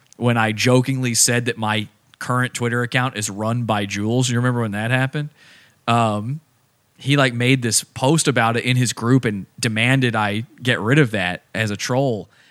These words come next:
And I thought it was because, like, people were bothering her. But, you know, I put Nick Recchietta in there now. Nobody's bothering him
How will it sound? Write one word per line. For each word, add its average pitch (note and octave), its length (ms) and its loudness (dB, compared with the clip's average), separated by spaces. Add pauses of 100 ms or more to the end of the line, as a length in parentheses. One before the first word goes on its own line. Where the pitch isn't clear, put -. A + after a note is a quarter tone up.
(180)
And C3 80 2
I C#3 220 6
thought F3 220 2
it C3+ 80 -2
was B2 100 -4
because, A#2+ 320 -2
like, A2 160 -8
people B2 220 -4
were G#2+ 100 -2
bothering A#2 480 0
her. F3 220 0
But, D#3 180 -4
you F#3+ 60 0
know, D3+ 80 2
I E3+ 80 2
put A3+ 180 -2
Nick C#3 220 -2
Recchietta B2 460 -2
in A#2+ 180 -4
there G#2 160 -6
now. D#3+ 320 0
Nobody's E3+ 320 -2
bothering C3 440 2
him G#3 380 2